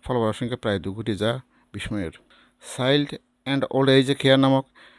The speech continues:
বৃদ্ধাশ্রম খুলে ফুটপাতে তার রাস্তার ব্যবহারিক ভবগুরুদের আশ্রয় দিয়ে সুস্থ করে Facebook-এ প্রচার করত। এই কার্যক্রমের জন্য, এই এবং এই আশ্রম পরিচালনার জন্য সে সবার কাছ থেকে টাকা পয়সা সাহায্য নিত। এইভাবেই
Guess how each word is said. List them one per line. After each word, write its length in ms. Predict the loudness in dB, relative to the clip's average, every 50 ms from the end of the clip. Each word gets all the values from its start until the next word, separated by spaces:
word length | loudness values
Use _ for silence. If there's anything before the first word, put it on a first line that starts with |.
| _ _ _ _ -10
বৃদ্ধাশ্রম 500 | -10 -6 -2 0 0 2 2 0 0 0
খুলে 320 | -2 0 0 0 0 0 -4 -8 -20 -20 _ _ _ _ -20 _ _ _ _
ফুটপাতে 360 | -18 -14 _ -10 -8 -8 -6
তার 140 | -4 -2 0
রাস্তার 340 | 0 0 -2 -2 -4 -4 -4
ব্যবহারিক 400 | -4 -4 0 0 0 0 0 -2 -4 -10 -14 -20 -20 _ _ _ _ _ -10
ভবগুরুদের 580 | -6 -4 -4 -2 -2 -2 -2 -2 -2 -2 -4
আশ্রয় 300 | -4 -10 -8 -4 -2 -2
দিয়ে 260 | 0 0 -2 -2 -2 -4
সুস্থ 280 | -8 -10 -8 -6 -4
করে 240 | -2 -2 -2 -2 -4 -6 _ _ _ _ _
Facebook-এ 360 | -6 -4 -4 -4 -4 -6 -6 -6
প্রচার 300 | -6 -6 -6 -4 -4 -6
করত। 300 | -6 -8 _ -12 -16 -16 -16 _ _ _ _ _ _ _ _ _ _ _ -8
এই 140 | -6 -4 -2
কার্যক্রমের 500 | -2 -2 -2 0 0 2 2 2 0 0 -4 _ _ _ _ -20 _ -16 -16 -12
জন্য, 360 | -4 -2 -2 0 0 -2 -4 -8 _ _ _ _ _ _ _
এই 100 | -6 -4
এবং 240 | -4 -2 -2 0 0
এই 140 | 2 2 0
আশ্রম 200 | 0 0 -2 -2
পরিচালনার 360 | -2 -2 0 0 0 0 0
জন্য 300 | 0 -2 -2 -2 -2 -6 -8 _ _ _ _ _ _ _ _ _ _ _ -20 _ _
সে 160 | -10 -8 -2
সবার 260 | -2 0 0 0 -2
কাছ 240 | -2 -2 -4 -4 -4
থেকে 180 | -4 -2 -2 -4 -4 _ _ _ _ _ _
টাকা 180 | -8 -6 -6
পয়সা 140 | -4 -4 -4
সাহায্য 260 | -2 -2 -2 -2 -2
নিত। 220 | -4 -4 -4 -6 -10 -12 -12 _
এইভাবেই 500 | -4 2 4 6 6 6 4 2 2 0